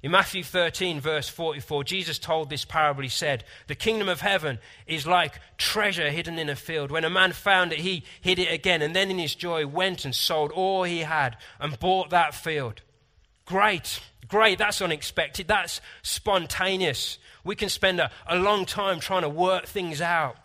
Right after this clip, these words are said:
and often that is right, using strategy and informed judgment. But I think, I think the Holy Spirit can sometimes bypass all of that and say, "There is treasure in that field. Go buy it." Even though that field has got a lot of soil in it,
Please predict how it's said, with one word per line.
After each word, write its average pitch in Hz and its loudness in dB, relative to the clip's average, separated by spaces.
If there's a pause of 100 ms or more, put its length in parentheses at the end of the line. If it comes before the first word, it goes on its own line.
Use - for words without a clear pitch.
(300)
and 151 0
often 196 0
that 170 2
is 143 -4
right, 175 6
using 151 -6
strategy 160 -2
and 127 -2 (200)
informed 165 -2
judgment. 151 -6 (280)
But 156 -2
I 151 0
think, 180 -2 (180)
I 151 -4
think 214 2
the 175 0
Holy 180 2
Spirit 170 0
can 151 -4 (120)
sometimes 185 -2 (180)
bypass 190 2
all 156 -2
of 131 -2
that 127 -4 (540)
and 139 -6
say, 190 4
"There 208 2
is 175 -2
treasure 185 0
in 165 -2
that 156 0
field. 156 -4 (240)
Go 180 0 (220)
buy 165 2
it." - -6 (460)
Even 196 0
though 185 6
that 156 4
field 196 0
has 156 -4
got 160 4
a 170 0
lot 180 6
of 151 0
soil 196 0
in 170 2
it, - -6